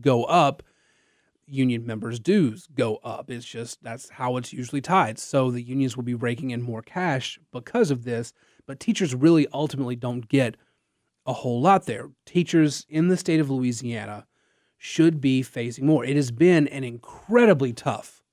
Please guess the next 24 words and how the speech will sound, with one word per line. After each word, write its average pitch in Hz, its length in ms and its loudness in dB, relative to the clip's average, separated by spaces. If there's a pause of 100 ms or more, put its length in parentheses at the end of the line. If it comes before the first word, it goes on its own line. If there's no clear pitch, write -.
(100)
last 123 360 -4
couple 131 260 -4
years 113 280 -8
for 131 100 -12
teachers. - 560 -10 (500)
Teacher 196 320 4
burnout 139 420 4
is 123 140 -2
at 120 80 -4
an 110 80 -6
all-time 143 520 2
high. 113 340 -6 (500)
The 147 80 4
amount 139 320 4
of 190 80 0
things 175 220 2
teachers 156 320 -8
are 135 80 -4
having 123 300 0
to 120 80 -8
do 139 300 6
in 190 80 6
a 147 60 4
classroom 110 680 -4